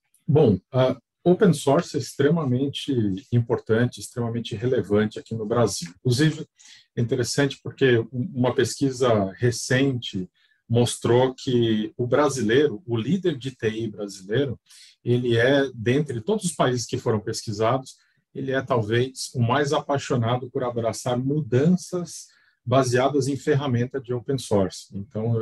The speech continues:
a gente aqui tem esse, tem essa questão aqui que nos diferencia do resto do mundo até.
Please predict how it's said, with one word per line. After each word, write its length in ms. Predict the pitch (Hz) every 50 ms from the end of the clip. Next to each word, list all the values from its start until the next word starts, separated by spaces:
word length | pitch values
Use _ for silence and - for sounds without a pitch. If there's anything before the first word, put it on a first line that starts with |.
| 101
a 80 | 101 104
gente 260 | 95 110 117 123 -
aqui 220 | 160 - - 135 123
tem 280 | - - 127 123 127
esse, 360 | 127 120 - - 139 120 98 - - - - _ - - - _ _ _
tem 180 | - 113 110 113
essa 240 | 113 113 - 127 127
questão 460 | - 131 117 - - - 117 113 104
aqui 180 | - - -
que 80 | _ -
nos 220 | 127 127 120 117
diferencia 680 | 113 117 117 - 139 123 120 120 113 - - - 117 117
do 140 | 120 131 127
resto 460 | 104 104 104 98 - - - 127 147
do 40 | 143
mundo 340 | 123 110 107 104 101 95 92
até. 300 | - - 85 80 -